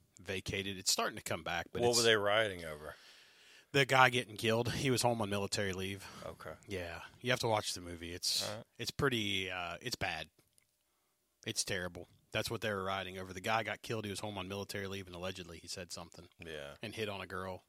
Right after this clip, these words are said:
Speaker 1: And racial tensions were high back then, right? So they did, you know, the, and the guy walked.
Speaker 2: Hmm.
Speaker 1: Right, wrong, or indifferent, the guy was acquitted. He just lives
Speaker 2: Yeah.
Speaker 1: about six miles up the road.
Speaker 2: Oh, she's still living?
Speaker 1: Yes, sir.
Speaker 2: Okay.
Speaker 1: Yeah, he's still alive. Yeah.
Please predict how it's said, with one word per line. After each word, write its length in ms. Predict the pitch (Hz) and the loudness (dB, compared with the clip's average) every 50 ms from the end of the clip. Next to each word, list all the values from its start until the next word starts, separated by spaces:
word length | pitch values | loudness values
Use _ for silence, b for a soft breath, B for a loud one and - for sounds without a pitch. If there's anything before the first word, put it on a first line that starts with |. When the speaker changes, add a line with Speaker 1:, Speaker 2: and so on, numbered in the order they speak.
| _ _ - - | _ _ -14 -12
Speaker 1:
And 320 | 87 85 85 85 85 82 - _ _ - B B B B B B B B B B B | -12 -10 -10 -12 -14 -18 -20 _ _ -20 B B B B B B B B B B B
racial 260 | 139 139 135 - 131 | 4 6 6 6 4
tensions 380 | - - 131 120 - 131 120 104 | 4 2 0 2 0 0 0 0
were 120 | 110 107 98 | 2 4 6
high 220 | 120 117 110 104 | 6 6 6 6
back 220 | 101 104 101 95 - | 4 2 0 0 0
then, 180 | 104 101 101 | -2 -2 0
right? 280 | 98 101 101 104 107 - | 2 2 2 0 0 0
So 260 | - - 107 98 101 | 0 2 2 2 0
they 120 | 98 98 104 | 0 -2 -2
did, 200 | 98 104 104 101 - b b b b b b b b b b b b | -2 -2 -4 -4 -8 b b b b b b b b b b b b
you 80 | 113 107 | -4 -2
know, 240 | 104 101 98 95 - _ _ _ - - | -2 -2 -2 -4 -6 _ _ _ -8 -4
the, 320 | 107 101 98 95 92 90 - - 107 | -2 0 0 -2 -4 -6 -8 -10 -10
and 120 | 101 101 101 | -10 -8 -4
the 40 | |
guy 200 | 95 - 107 113 | 0 4 4 4
walked. 460 | 117 101 98 110 120 - - - - - _ _ _ _ _ _ _ _ _ _ _ _ _ _ _ - | 4 6 4 4 4 4 2 -4 -18 -18 _ _ _ _ _ _ _ _ _ _ _ _ _ _ _ -4
Speaker 2:
Hmm. 60 | - 107 | 2 2
Speaker 1:
Right, 180 | 113 127 117 | 2 4 4
wrong, 220 | 120 123 131 131 127 | 4 4 4 4 4
or 80 | 123 | 0
indifferent, 420 | 113 104 110 120 127 - 117 98 - | 0 0 0 0 0 0 -2 -4 -6
the 80 | 98 | -6
guy 220 | 87 95 92 101 104 | -4 -2 -2 0 0
was 120 | 101 98 | -2 -2
acquitted. 380 | 98 - - 107 101 104 95 87 - - - _ _ - - | -2 -2 -2 -2 0 -2 -2 -4 -8 -12 -20 _ _ -10 -6
He 100 | 107 101 | -6 -4
just 180 | 113 107 - | -2 -2 -2
lives 160 | - 101 98 - | -2 -2 -4 -4
Speaker 2:
Yeah. 60 | 98 | -4
Speaker 1:
about 180 | 95 95 - | -4 -4 -4
six 220 | - - 101 - - | -4 -4 -4 -4 -6
miles 240 | 104 107 104 95 107 | -4 -4 -4 -6 -8
up 80 | - | -8
the 100 | - 92 | -8 -4
road. 220 | 95 98 104 101 - _ _ _ - | -2 -2 -2 -2 -4 _ _ _ -16
Speaker 2:
Oh, 120 | 101 101 | -14 -10
she's 240 | - - 107 104 - | -10 -8 -6 -2 -2
still 240 | - - 117 104 101 | -2 0 0 0 0
living? 260 | 110 113 95 76 - | 0 0 0 -2 2
Speaker 1:
Yes, 200 | - 127 127 - | 6 8 10 10
sir. 180 | - 135 107 - - - 95 - - - - | 10 8 6 0 -4 -10 -16 -16 -12 -10 -8
Speaker 2:
Okay. 100 | - - | -8 -6
Speaker 1:
Yeah, 160 | - 101 113 107 | -2 -2 0 0
he's 140 | 104 107 - | 0 -2 -2
still 180 | - 110 107 | -2 -2 -2
alive. 280 | 104 104 98 107 104 90 - - _ _ - - | -2 -4 -4 -4 -6 -6 -10 -18 _ _ -8 -4
Yeah. 200 | 98 104 110 | -2 -2 -2